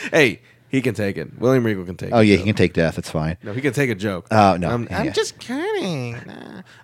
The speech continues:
Speaker 1: Nah. Um,
Speaker 2: Uh, but you
Speaker 1: No,
Speaker 2: know
Speaker 1: no, no, no. But then, like,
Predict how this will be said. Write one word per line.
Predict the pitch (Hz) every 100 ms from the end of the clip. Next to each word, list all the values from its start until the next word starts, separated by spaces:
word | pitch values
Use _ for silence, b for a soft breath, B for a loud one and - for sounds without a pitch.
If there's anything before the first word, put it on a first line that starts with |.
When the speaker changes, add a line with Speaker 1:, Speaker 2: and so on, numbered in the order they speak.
| -
Speaker 1:
Nah. | 135 143 143
Um, | 143 143 _ _ _ _ b b b b
Speaker 2:
Uh, | 127 131
but | 143
you | 151
Speaker 1:
No, | 170
Speaker 2:
know |
Speaker 1:
no, | 233
no, | 214 165
no. | 127
But | 123
then, | 131
like, | 123